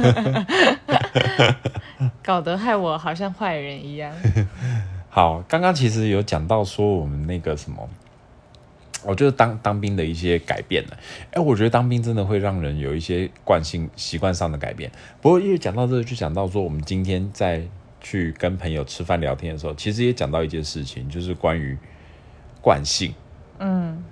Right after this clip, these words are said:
Speaker 2: 嗯，关于惯性这件事情，就在讲说人要改变自己的惯性，因为我觉得惯性其实，呃，就也牵扯到命运啦。我觉得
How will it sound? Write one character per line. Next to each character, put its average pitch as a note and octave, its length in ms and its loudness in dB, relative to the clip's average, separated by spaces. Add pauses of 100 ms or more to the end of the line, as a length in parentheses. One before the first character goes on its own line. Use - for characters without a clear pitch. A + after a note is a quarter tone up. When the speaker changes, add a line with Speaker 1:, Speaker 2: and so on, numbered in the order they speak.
(140)
Speaker 2:
嗯， D#2+ 260 -4 (340)
关 G#2+ 200 2
于 F#2 60 0
惯 F#2 280 4
性 E2 240 -2
这 D#2+ 80 2
件 D2+ 100 -2
事 D2+ 160 -8
情， C2 200 -10 (420)
就 F3 140 4
在 F#3+ 100 6
讲 F2+ 180 0
说 B2+ 180 2
人 F#2 360 2
要 A#2 160 4
改 D2 240 -2
变 F#2+ 260 0
自 G2 200 -6
己 D#2 320 -8
的 B1 320 -6
惯 - 260 6
性， D#2+ 360 -2
因 C#3 60 0
为 C#3+ 120 6
我 E2+ 180 2
觉 E2+ 120 -2
得 F2 40 0
惯 G#2 240 2
性 F#2+ 240 -2
其 E2 180 -6
实， D#2 300 -6 (560)
呃， D#2+ 520 2
就 B2 180 4
也 C#2 260 0
牵 G#2 240 2
扯 - 160 -2
到 F2 160 0
命 F2 240 0
运 D#2 220 -2
啦。 - 120 -12 (1120)
我 F#2+ 120 0
觉 F#2 180 2
得 F#2 140 4